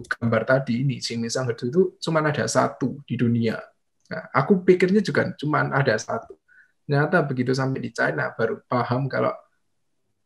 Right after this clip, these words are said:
gambar ini tuh ada dua puluh lebih versi gitu. Dua puluh lebih versi gambar panjang kayak gitu. Dan setiap versi itu bukan, apa ya, bukan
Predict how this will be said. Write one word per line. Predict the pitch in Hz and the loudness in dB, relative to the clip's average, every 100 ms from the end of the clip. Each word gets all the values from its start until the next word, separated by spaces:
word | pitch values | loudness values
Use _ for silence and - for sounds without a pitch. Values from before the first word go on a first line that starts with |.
| _ _ _ | _ _ _
gambar | - 110 107 113 | 4 4 4 2
ini | 123 135 | 2 2
tuh | 143 - | 2 4
ada | 143 139 113 110 | 4 2 -2 -2
dua | 131 117 156 | 4 4 4
puluh | 160 156 170 | 0 2 4
lebih | 160 156 147 | 4 6 6
versi | 123 151 139 - 156 117 | 6 6 4 2 2 2
gitu. | 120 117 - _ _ _ _ _ _ _ - - _ _ - | 0 -6 -18 _ _ _ _ _ _ _ -20 -20 _ _ 0
Dua | 147 135 120 | 8 8 8
puluh | 170 185 208 | 10 12 12
lebih | 143 | 8
versi | 127 139 139 - 135 123 - _ _ _ _ - | 4 4 2 2 2 2 -2 _ _ _ _ 4
gambar | 120 110 110 127 | 6 6 2 4
panjang | 127 123 110 | 4 2 2
kayak | 107 - | -2 -4
gitu. | - - - _ _ _ _ _ _ _ _ _ _ | -12 -18 -20 _ _ _ _ _ _ _ _ _ _
Dan | 151 139 - _ _ _ _ _ _ _ | 8 8 2 _ _ _ _ _ _ _
setiap | - - 180 175 | -10 4 4 6
versi | 185 185 208 | 4 4 4
itu | 247 220 - _ _ | 6 6 2 _ _
bukan, | - 135 156 156 147 - _ _ _ _ _ _ - | 0 4 8 8 8 -4 _ _ _ _ _ _ -6
apa | - 131 131 | 0 2 4
ya, | 117 113 | 2 2
bukan | 131 151 147 | 2 4 4